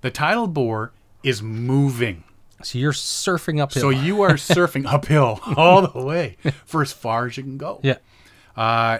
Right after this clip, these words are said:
Speaker 1: anywhere from, you know, um, a lot of them are, like, three to six feet waves
Speaker 2: Yeah.
Speaker 1: upwards.
Speaker 2: Yeah, exactly, yeah.
Speaker 1: Qiangtang River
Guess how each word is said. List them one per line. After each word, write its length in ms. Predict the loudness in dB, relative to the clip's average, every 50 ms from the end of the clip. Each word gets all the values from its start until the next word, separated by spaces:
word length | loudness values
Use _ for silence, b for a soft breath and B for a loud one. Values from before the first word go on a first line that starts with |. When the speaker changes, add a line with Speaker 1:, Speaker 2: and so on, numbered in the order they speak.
| -6 _ -4
Speaker 1:
anywhere 400 | -2 0 2 2 2 2 0 0
from, 180 | -2 -6 -6 -4
you 60 | -4
know, 340 | -4 -4 -4 -6 -8 -10 -8
um, 540 | -4 -2 -2 0 0 -2 -4 -6 -10 -12 -12 _ _ _ -10
a 60 | -4
lot 100 | -2 -2
of 40 | 0
them 80 | 0 -2
are, 20 |
like, 180 | -2 -4 -6 _ _
three 920 | _ -20 -20 -20 -20 -20 -20 -20 -20 -20 -20 -20 -14 -8 -6 -4 -2 -2 -4
to 100 | -4 -6
six 300 | -8 -8 -12 -12 -14 -16
feet 260 | -14 -10 -10 -10 -10
waves 560 | -10 -12 -10 -10 -10 -8 -8 -8 -10 -10 -12 -20 b b b b b _ -2
Speaker 2:
Yeah. 180 | 0 0 0 0 -4 -4 -6
Speaker 1:
upwards. 680 | -6 -6 -4 -8 -8 -8 -8 -14 -14 -14 -14 -14 -6 -2
Speaker 2:
Yeah, 100 | -2 -2
exactly, 480 | -2 0 0 0 0 -2 -6 -8 -6 -6
yeah. 200 | -4 -6 -6 -8 _ b b b b b _ _ _ _ _ _ _ _ _ _ _ _ _ _ _ _ _ _ _ _ _
Speaker 1:
Qiangtang 1080 | -6 -4 -2 0 0 0 2 2 0 0 -2 -6 -6 -4 -4 -4 -2 -4 -6 -8 -8 -4 0
River 540 | 2 2 2 0 -2 -6 -6 -8 -8 -10